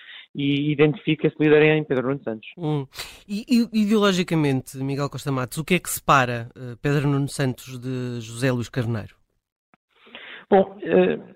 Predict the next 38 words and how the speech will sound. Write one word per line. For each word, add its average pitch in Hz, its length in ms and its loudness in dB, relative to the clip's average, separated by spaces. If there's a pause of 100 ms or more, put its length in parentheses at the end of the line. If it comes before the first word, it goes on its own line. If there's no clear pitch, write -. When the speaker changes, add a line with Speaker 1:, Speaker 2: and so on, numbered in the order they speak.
(300)
Speaker 1:
eu 185 120 4
penso 208 260 4
que - 80 -6
não, 151 720 2 (200)
não 156 260 2
devemos 147 320 2
fazer 135 320 4
desta 117 600 0
disputa 117 600 -4 (400)
ao 117 100 -4
Partido - 340 -8
Socialista, 135 580 2 (320)
eh, 139 240 4
uma 147 280 0
disputa, - 460 -2
eh, 143 720 2 (100)
arraigadamente 131 800 -4
ideológica, 156 640 2
na 143 100 -4
medida 139 240 -6
em 143 80 -4
que - 100 -16
nós 135 220 -2
vemos, 135 240 -4 (520)
eh, 127 140 -2
pessoas, 127 480 -2 (220)
eh, 113 260 -4 (100)
do 120 80 -6
conjunto 131 480 0
do 120 80 -2
partido, 135 460 2
desde 113 260 0
a 110 120 -14
sua, 120 360 4 (280)
se - 40 -20
quisermos 127 380 0
chamar-lhe 123 320 0
assim, 123 400 -2